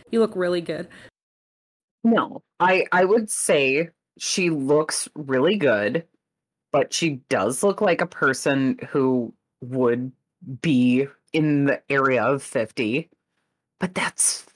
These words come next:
Speaker 2: fine. She doesn't look like an alien with,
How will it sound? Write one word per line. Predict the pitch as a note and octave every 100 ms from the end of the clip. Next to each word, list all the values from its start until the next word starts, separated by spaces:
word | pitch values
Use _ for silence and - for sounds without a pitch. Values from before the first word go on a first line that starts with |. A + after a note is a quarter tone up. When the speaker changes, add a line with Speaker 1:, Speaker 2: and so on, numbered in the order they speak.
| -
Speaker 2:
fine. | F#3 G3 F3 B2
She | C3 - D#3
doesn't | C#3+ F3 E3 G3 F3
look | F3+ F#3
like | F3 E3+
an | D3+ - _
alien | E3+ E3 G#3+ G3+ C3 A2+ A2+ A#2+ C#3+ -
with, | D#3+ D#3 C#3 C3+ -